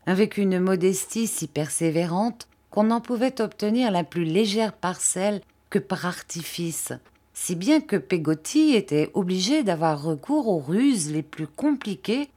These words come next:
à une vraie conspiration des poudres pour se faire donner l'argent nécessaire à la dépense de la semaine.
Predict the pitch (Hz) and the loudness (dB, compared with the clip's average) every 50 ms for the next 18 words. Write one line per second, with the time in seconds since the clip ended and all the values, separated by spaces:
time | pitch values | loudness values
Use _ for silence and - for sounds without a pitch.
0 | _ _ _ - 160 170 170 170 160 156 151 139 139 156 175 190 277 311 320 - | _ _ _ -2 0 2 2 4 2 2 2 0 -2 -2 0 2 2 2 2 2
1 | 208 202 190 - - - 165 165 147 151 147 160 156 - - 226 214 196 151 131 | 0 0 0 0 -2 -2 -2 0 2 2 2 0 0 -2 -2 -2 -2 -2 -2 -4
2 | 131 - - - 254 294 277 233 - - _ _ _ _ _ - 170 175 - 226 | -6 -8 -6 -4 -2 0 0 0 -2 -4 _ _ _ _ _ -6 -4 -2 0 0
3 | 226 220 - 190 190 175 165 165 180 202 220 196 170 160 151 170 170 208 214 196 | -2 -2 -2 -2 0 0 0 2 2 2 2 0 0 -2 0 2 2 2 4 2
4 | 170 156 - - 160 151 - - 180 196 208 170 180 151 143 143 139 139 135 - | 2 0 -2 -4 -4 -4 -4 -2 -2 -2 0 0 2 2 2 2 0 -2 -4 -2
5 | 180 190 190 160 156 160 151 151 151 147 - - - 147 143 143 160 180 180 165 | -4 -4 -4 -2 -2 -2 0 0 -2 -2 -4 -4 -2 -2 -2 -2 -2 -2 -4 -4
6 | 139 127 120 117 | -4 -6 -8 -12